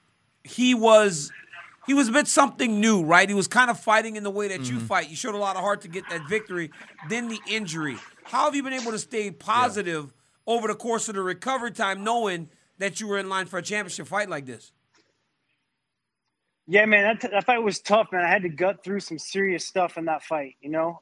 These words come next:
Speaker 3: Uh, blowing my knee out the end of that first round, um, I didn't realize how bad I blew it out until <laughs> I tried walking back out that second round.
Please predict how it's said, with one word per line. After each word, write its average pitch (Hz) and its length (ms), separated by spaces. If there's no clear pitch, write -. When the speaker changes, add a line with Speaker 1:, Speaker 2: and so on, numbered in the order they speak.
Speaker 3:
Uh, 156 160
blowing 185 400
my 190 140
knee 190 260
out 180 220
the 160 80
end 180 80
of 175 80
that 160 200
first 170 240
round, 175 380
um, 160 180
I 185 60
didn't 180 220
realize 185 300
how 170 120
bad 175 320
I 180 60
blew 175 260
it 170 60
out 170 320
until 165 360
<laughs> - 200
I 165 80
tried 180 240
walking 180 320
back 170 240
out 170 160
that 156 120
second 175 300
round. 175 400